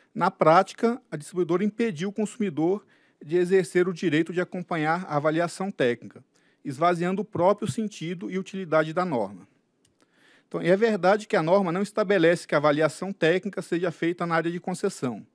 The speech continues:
mas entendo que aqui a, a, a norma não precisava ser exauriente nesse sentido. Primeiro porque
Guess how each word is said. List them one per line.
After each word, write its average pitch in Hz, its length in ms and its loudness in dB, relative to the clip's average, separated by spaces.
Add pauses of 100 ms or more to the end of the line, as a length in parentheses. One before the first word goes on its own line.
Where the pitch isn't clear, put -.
(440)
mas 135 220 -2
entendo 175 300 -2
que 185 120 -4
aqui 165 240 -2
a, 190 100 4
a, 151 300 -4
a 147 40 0
norma 165 240 -2
não 185 120 -6
precisava 165 480 -2
ser 175 200 -4
exauriente 170 640 0
nesse 180 180 -6
sentido. 147 520 -6 (540)
Primeiro 165 400 2
porque 156 540 -2